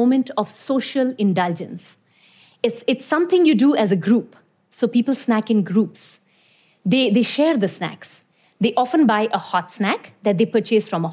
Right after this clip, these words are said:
hawker or a food court. Somebody prepares it fresh for them. The quality is not guaranteed. It's very important. They snack in similar ways. In contrast, the Americans snack very differently.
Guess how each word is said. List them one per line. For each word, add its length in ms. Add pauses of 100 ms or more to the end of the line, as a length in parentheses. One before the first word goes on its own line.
hawker 500
or 120
a 40
food 300
court. 340 (220)
Somebody 400
prepares 400
it 80
fresh 280
for 120
them. 280 (220)
The 80
quality 500
is 80
not 220
guaranteed. 580
It's 140
very 220
important. 580 (800)
They 100
snack 360
in 100
similar 380
ways. 440 (840)
In 200
contrast, 520
the 100
Americans 600 (200)
snack 300
very 200
differently. 600